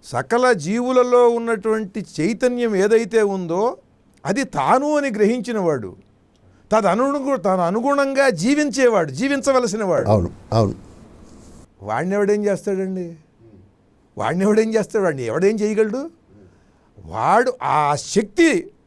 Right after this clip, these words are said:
Speaker 1: తాను అనేది గ్రహించాలి. గ్రహించి అత్యాశకి పోకుండా, ఇది కూడా చెబుతున్నాను నేను మీకు, సంతృప్తుడై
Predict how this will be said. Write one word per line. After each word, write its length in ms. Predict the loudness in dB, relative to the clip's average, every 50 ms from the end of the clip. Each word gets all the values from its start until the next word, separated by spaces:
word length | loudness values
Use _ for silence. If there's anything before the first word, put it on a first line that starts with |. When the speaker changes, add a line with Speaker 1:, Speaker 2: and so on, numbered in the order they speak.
| _ _ -6
Speaker 1:
తాను 400 | -4 0 0 2 2 0 0 -2
అనేది 260 | 0 0 -2 -2 -4
గ్రహించాలి. 640 | -4 -6 -6 -6 -6 -6 -8 -8 -8 -8 -10 -12 -18 -20 _ _ _ _ _ _ _ _ -8
గ్రహించి 580 | -4 -2 -2 -2 -2 -4 -4 -4 -4 -4 -4 -6 -8 _ _ -20 -20 -20 -20 -20 -20 -20 -20 -20 -20 -20 -20 -20 -20 -20 -20 _ _ _ -12
అత్యాశకి 480 | -12 -10 -4 0 0 0 0 0 -4 -6
పోకుండా, 400 | -4 -4 -4 -4 -2 -2 -2 -2
ఇది 100 | -2 -2
కూడా 160 | -2 -2 -2
చెబుతున్నాను 420 | -2 -2 -4 -4 -6 -8 -10 -10 -10
నేను 120 | -12 -14
మీకు, 160 | -14 -16 -18 -20 -20 -20 _ _ _ _ _ _ _ _ _ _ _ _ _ -18
సంతృప్తుడై 1000 | -10 -6 -6 -6 -4 -4 -4 -4 -6 -4 -6 -6 -4 -2 -2 -2 -2 -4 -6